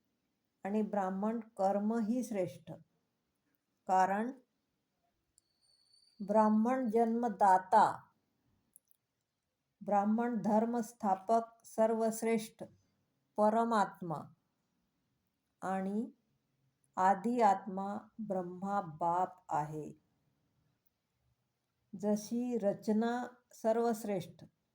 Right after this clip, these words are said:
तर रचताही सर्वश्रेष्ठ म्हणजेच विशेष आहे. कर्म विशेष आहेत, कारण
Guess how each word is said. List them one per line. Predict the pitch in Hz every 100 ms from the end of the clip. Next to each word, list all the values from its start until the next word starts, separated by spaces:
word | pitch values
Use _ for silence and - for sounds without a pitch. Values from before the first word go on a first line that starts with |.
| _ _ _ _ _
तर | 214 214 202 -
रचताही | 190 190 220 214 - 214 202 185 226 269 _ _ _ _ _
सर्वश्रेष्ठ | - 220 208 214 226 220 214 185 - _ _ _ _ _ _ _ _ _ _ _ _ _ _ _ _
म्हणजेच | 190 202 196 240 247 208
विशेष | 185 170 - 214 214
आहे. | 185 160 151 - - _ _ _ _ _ _ _ _ _ _ _ _ -
कर्म | 214 233 240 254 240
विशेष | 208 202 - 226 220
आहेत, | 208 175 165 165 - _ _ _ -
कारण | 185 196 220